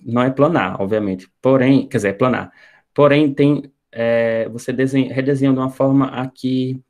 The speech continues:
a, a, a permitir, por exemplo, que o gra-, o grafo cinco, desculpa,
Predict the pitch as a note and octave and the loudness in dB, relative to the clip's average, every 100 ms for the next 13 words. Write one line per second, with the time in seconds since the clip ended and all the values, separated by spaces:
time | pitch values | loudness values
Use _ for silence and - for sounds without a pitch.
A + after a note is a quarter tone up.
0 | _ _ _ _ _ _ _ G#2+ A2+ A2+ | _ _ _ _ _ _ _ -12 -8 -8
1 | A2+ A2 G#2+ - _ _ _ _ _ _ | -6 -6 -8 -10 _ _ _ _ _ _
2 | _ _ _ _ _ _ _ _ A2 A2+ | _ _ _ _ _ _ _ _ -6 -4
3 | C3+ D3+ C#3+ C3+ C3+ C3+ A#2+ A#2 A#2+ B2 | 0 2 4 2 4 4 4 0 0 -4
4 | - - C3 B2+ C#3+ C#3 A2+ A#2+ D3 C3 | -6 -4 -2 -2 -4 -6 -4 -2 -2 -6
5 | - - C3 C#3 C3+ G#2+ G2+ _ _ _ | -8 0 2 2 0 -4 -6 _ _ _
6 | _ _ _ - _ - - F2+ - G2+ | _ _ _ -20 _ -20 -12 -12 -10 -12